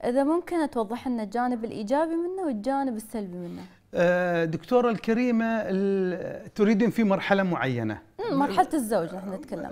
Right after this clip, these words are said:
Speaker 2: مرحلة
Speaker 1: الزواج،
Speaker 2: الزوج؟
Speaker 1: نعم.
Speaker 2: ها،
Speaker 1: مم.
Speaker 2: مر-، إذا انتقلنا، أنا بديت بمرحلة الط-، الطفولة وز-،
Speaker 1: ننتقل
Speaker 2: آه،
Speaker 1: للزواج.
Speaker 2: زين، أوقات مرحلة الزوج،
Speaker 1: مم.
Speaker 2: يعني، أنا أكلمك كزوج الآن وكأب.
Speaker 1: نعم. مم.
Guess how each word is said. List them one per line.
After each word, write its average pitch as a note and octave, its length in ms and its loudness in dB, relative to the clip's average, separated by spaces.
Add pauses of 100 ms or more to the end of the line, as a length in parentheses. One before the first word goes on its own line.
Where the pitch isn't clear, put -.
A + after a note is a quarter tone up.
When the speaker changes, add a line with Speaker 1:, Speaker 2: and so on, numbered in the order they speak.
Speaker 2:
مرحلة G3+ 380 8
Speaker 1:
الزواج، B3+ 440 8
Speaker 2:
الزوج؟ G#3+ 160 2
Speaker 1:
نعم. E3+ 260 -2
Speaker 2:
ها، F3 200 4
Speaker 1:
مم. D#3 60 0
Speaker 2:
مر-، F#3+ 200 0
إذا F#3+ 320 0
انتقلنا، F#3 880 2
أنا F3+ 120 2
بديت G3+ 420 4
بمرحلة G3 400 2
الط-، F3+ 140 -4
الطفولة F3 800 4
وز-، A#3+ 120 4
Speaker 1:
ننتقل B3+ 380 0
Speaker 2:
آه، F#3 320 2
Speaker 1:
للزواج. F#3+ 260 -4
Speaker 2:
زين، D3+ 200 -2 (140)
أوقات B3+ 480 4
مرحلة F#3 600 4
الزوج، D3 420 0 (400)
Speaker 1:
مم. F#3+ 140 -6
Speaker 2:
يعني، D3+ 260 0
أنا G3+ 80 2
أكلمك G#3+ 380 0
كزوج D3+ 580 2
الآن C3+ 360 -2
وكأب. C#3+ 420 2
Speaker 1:
نعم. - 440 -12
مم. F3+ 140 -12